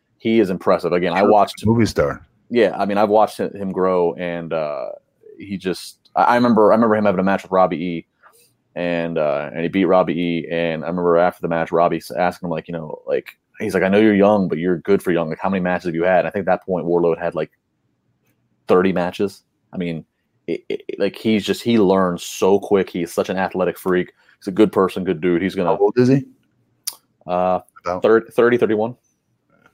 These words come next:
Speaker 2: He, he, he looks just, he looks like a huge star.
Speaker 1: Yeah, he's gonna, he's gonna be, he's got a, he's got a great opportunity on there,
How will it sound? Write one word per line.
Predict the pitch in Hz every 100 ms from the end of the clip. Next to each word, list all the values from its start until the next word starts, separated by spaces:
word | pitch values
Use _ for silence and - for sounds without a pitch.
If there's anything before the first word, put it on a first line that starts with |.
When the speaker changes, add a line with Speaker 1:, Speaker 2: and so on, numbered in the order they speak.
| _ _ _ _ _
Speaker 2:
He, | 76 87 80
he, | - 85 - -
he | 73
looks | 67 71 -
just, | - - - -
he |
looks | 78 78
like | 67 62
a |
huge | 67 62 -
star. | 62 64 - _ -
Speaker 1:
Yeah, | - 90
he's | 87
gonna, | 95
he's | 87 101
gonna | 95
be, | 87 82 - _ _
he's | 85
got | 92
a, | 85
he's | 85
got | 82
a |
great | 80 80
opportunity | - 80 78
on | -
there, | 90 87